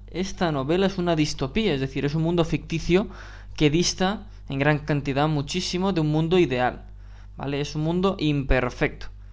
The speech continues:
Eso es de lo que trata la novela de George Orwell.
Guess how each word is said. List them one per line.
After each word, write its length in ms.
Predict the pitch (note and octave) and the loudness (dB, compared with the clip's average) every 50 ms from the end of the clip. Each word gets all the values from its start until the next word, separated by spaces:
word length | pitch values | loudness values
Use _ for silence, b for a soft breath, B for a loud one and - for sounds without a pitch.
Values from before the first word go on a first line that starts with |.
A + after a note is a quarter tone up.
| b b b b b - - | b b b b b -8 -6
Eso 300 | C3 C#3+ - - D#3 D3 | -4 -4 -2 0 0 0
es 240 | D#3 D3+ C#3+ C#3+ C#3 | 0 0 -2 -2 -4
de 100 | C#3+ C#3 | -2 -2
lo 100 | C3+ C3+ | -2 -2
que 80 | C3+ | -4
trata 240 | - C3+ C#3 C#3 D3+ | -2 -2 -2 0 0
la 100 | D3 C#3 | 0 0
novela 320 | C3+ C3 C3 C#3 C#3+ D3 | 2 2 2 2 2 2
de 160 | C#3+ C3+ C3 B2 | 2 0 -2 -2
George 360 | C3+ C#3 C3+ C3+ - - - - | 0 -2 -2 -2 -4 -8 -12 -6
Orwell. 440 | - C3 C3+ B2+ A#2+ - - - - | -2 0 0 0 0 -4 -8 -10 -12